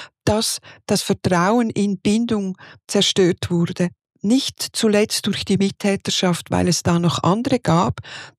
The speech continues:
die sich nicht für dieses Opfer eingesetzt haben, sondern die da mitgemacht haben. Also wird das Vertrauen in die soziale Bindung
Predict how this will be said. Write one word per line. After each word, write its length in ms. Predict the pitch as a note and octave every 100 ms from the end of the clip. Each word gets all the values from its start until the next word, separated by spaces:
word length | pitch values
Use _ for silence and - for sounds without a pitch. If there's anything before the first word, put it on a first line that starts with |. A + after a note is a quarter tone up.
| _
die 180 | G3+ G3+
sich 280 | - A#3 -
nicht 260 | A3+ C#4 -
für 200 | - G#3
dieses 480 | - G3+ G3 -
Opfer 380 | F3 F3+ - G#3
eingesetzt 680 | E3 F3+ A#3 - A#3 - -
haben, 320 | A3+ A3+ B3 - - - -
sondern 340 | G#3+ G#3+ G#3
die 160 | G#3 G3+
da 160 | F#3+
mitgemacht 760 | F#3 F#3 - G3+ F#3+ F#3 - E3
haben. 240 | E3 F3
Also 240 | F#3 F#3+ F#3
wird 320 | F#3+ A#3+ - - - -
das 180 | G#3+ -
Vertrauen 560 | - - F3+ F#3 A3 A3
in 180 | A3 A#3+
die 100 | A3+
soziale 540 | - G3 - F#3+ F#3
Bindung 480 | - F#3+ G#3 G#3+ G3+